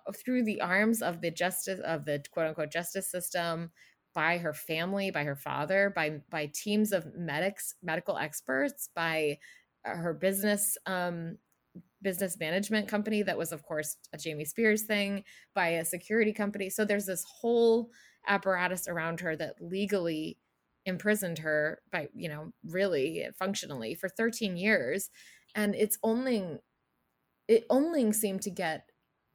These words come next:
attention. And I, I mean, credit goes to the internet sleuths really on this one, um, who, and the Free Britney movement, I think. I mean, I, I think getting that visibility out there and then the, and then documentary filmmakers who really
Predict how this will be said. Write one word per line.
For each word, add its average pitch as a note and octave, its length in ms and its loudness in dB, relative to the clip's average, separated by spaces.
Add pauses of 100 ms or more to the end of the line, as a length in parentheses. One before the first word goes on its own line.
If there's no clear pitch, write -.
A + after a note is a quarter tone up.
(140)
attention. F3+ 720 0
And F#3 140 -2
I, - 280 -6
I - 40 -2
mean, F3+ 260 -4
credit A#3 420 0
goes G3 420 2
to E3 240 -2
the D#3 160 -4
internet F3 380 -2
sleuths D#3 440 -2
really D3+ 260 2
on C3+ 160 0
this C#3+ 220 -4
one, D3 340 -6 (400)
um, E3+ 580 -2 (160)
who, E3+ 440 2 (320)
and G#3 120 4
the G3+ 60 2
Free A3 200 0
Britney F#3+ 320 0
movement, D#3 380 -4
I D#3+ 100 -4
think. E3 440 2
I - 80 -2
mean, F#3 260 -2 (300)
I, F#3+ 340 0 (640)
I G3 60 -4
think G#3+ 320 2
getting F#3+ 320 0
that E3+ 220 -4
visibility F3+ 540 0
out D3+ 180 -2
there D3+ 240 0
and G3 220 0
then F#3 180 0
the, E3+ 160 -4
and F#3 160 -2
then F3+ 160 -2
documentary D#3+ 560 -6
filmmakers D#3+ 720 0
who E3 140 -2
really D#3+ 460 0